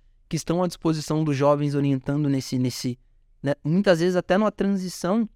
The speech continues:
né? De formação, o cara tava fazendo administração e passou a fazer,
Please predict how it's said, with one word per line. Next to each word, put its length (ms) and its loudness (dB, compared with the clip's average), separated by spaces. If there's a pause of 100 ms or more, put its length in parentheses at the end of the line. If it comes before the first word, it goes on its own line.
(320)
né? 240 -2
De 120 -4
formação, 600 0
o 40 -2
cara 180 -2
tava 160 -2
fazendo 400 0 (460)
administração 920 0
e 140 0
passou 460 -2
a 40 2
fazer, 420 0